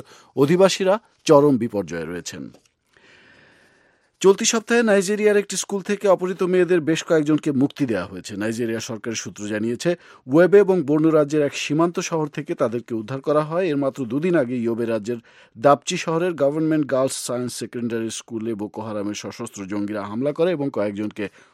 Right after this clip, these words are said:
অপহরণ করে। প্রত্যক্ষদর্শীরা জানায়, ওই ঘটনার পরদিন স্কুলে একানব্বই জন শিক্ষার্থী অনুপস্থিত ছিল, তার মানে তারা অপহৃত হতেও পারে।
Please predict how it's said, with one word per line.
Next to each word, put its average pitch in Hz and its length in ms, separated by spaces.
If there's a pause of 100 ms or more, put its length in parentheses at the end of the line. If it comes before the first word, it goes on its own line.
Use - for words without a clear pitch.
অপহরণ 101 520
করে। 80 220
প্রত্যক্ষদর্শীরা 101 1000
জানায়, 107 320
ওই 151 80
ঘটনার 127 360
পরদিন 127 420
স্কুলে 127 380 (300)
একানব্বই 160 540
জন 170 140
শিক্ষার্থী 131 560
অনুপস্থিত 113 560
ছিল, 170 220
তার 151 260
মানে 143 300 (320)
তারা 120 180
অপহৃত 113 420
হতেও 110 380
পারে। 73 260